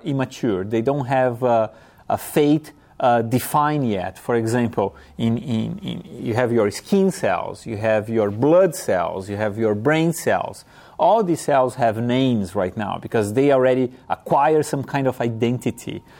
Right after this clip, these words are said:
In the early stages of, uh, uh, the embryogenesis, you have, uh, stem cells that, um, are not defined yet. They are just, uh, self-replicating,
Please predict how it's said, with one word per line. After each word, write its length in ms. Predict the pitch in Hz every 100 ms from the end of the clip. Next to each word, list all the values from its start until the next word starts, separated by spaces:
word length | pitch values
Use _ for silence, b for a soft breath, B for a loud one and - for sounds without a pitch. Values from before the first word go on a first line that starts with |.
| B B B
In 140 | 143
the 120 | 147 165
early 260 | 208 240 240
stages 640 | - 147 143 139 127 123
of, 280 | 120 110 -
uh, 20 |
uh, 640 | 117 110 107 110 - 117 107
the 120 | 120
embryogenesis, 1000 | 120 120 117 110 135 135 95 92 92 -
you 100 | 123
have, 440 | 127 127 120 120 -
uh, 160 | 117 113
stem 320 | - 147 156
cells 500 | - 110 101 101 -
that, 280 | 117 107 - B B B
um, 480 | - 110 107 104 98 _ B B B
are 160 | 123 127
not 320 | 143 151 139
defined 440 | 139 - 175 143
yet. 280 | 95 90 - _ -
They 140 | 127 127
are 120 | 120
just, 460 | 117 143 143 139 -
uh, 180 | 123 117 - 165 175 175 143
self-replicating, 800 | 147 170 170 - 131 139 180